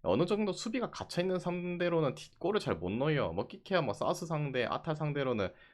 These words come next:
멀티콜 이상씩 받긴 했지만은 뭐, 토리노도 뭐, 마찬가지긴 한데 그때는 홈이었잖아.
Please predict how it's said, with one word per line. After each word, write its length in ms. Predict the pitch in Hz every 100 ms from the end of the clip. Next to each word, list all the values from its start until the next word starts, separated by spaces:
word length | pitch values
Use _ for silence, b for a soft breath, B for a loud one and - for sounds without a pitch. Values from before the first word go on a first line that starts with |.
| B
멀티콜 460 | 87 113 151 151 143
이상씩 280 | 147 143
받긴 360 | - 120 - 123
했지만은 720 | 123 - 113 101 95 85 82 -
뭐, 300 | 82 82 80 - _ - - 165
토리노도 400 | - 208 220 180
뭐, 160 | 92 87
마찬가지긴 580 | 92 - 147 156 147 147
한데 140 | 147
그때는 280 | 120 - -
홈이었잖아. 680 | 233 349 147 - 90 92